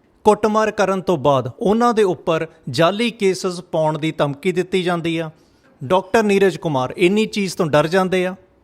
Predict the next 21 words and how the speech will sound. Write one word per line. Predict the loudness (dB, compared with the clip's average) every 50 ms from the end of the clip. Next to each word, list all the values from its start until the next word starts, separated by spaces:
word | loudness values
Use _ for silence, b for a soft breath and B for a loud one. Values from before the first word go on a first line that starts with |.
| b b b b b b 0
ਤੇ | 0 0
ਫੌਰਨ | 0 2 0 0 2 2 0 -4 -6 -10 b b b -8
ਦਸ | 0 2 2 2 2 -2
ਲੱਖ | -2 -2 -2 -2 -2 -4
ਰੁਪਈਆ | -4 -2 -2 -2 -2 0 -2 -2 -2 -4 b b b b b 2
ਏ | 4 4
ਐਸ | 4 2 -2 0 0
ਆਈ | 0 0 0 -2 -4 -6 -2
ਨੀਤੂ | 0 0 0 -2 -2 -4 -4 -4
ਬਿਸ਼ਟ | -2 -2 -2 -2 -2 -6 -10
ਦੇ | -8 -6 -6 -6
ਅਕਾਊਂਟ | -2 -2 -2 -2 -2 -2 -4
ਦੇ | -2 -2 -2
ਵਿੱਚ | -2 -2 -4 -2 -4 -4 -4 B B B B -2
ਟ੍ਰਾਂਸਫਰ | 0 2 2 0 -2 -2 -2 -2 0
ਕਰ | 0 -2 -2
ਦਿੰਦੇ | -2 -4 -6 -4 -4 -4 -4
ਆ। | -4 -4 -2
ਇਸ | 0 0 0 0 0
ਤੋਂ | -2 -2 0
ਇਲਾਵਾ | 2 0 0 0 -2 -4 -6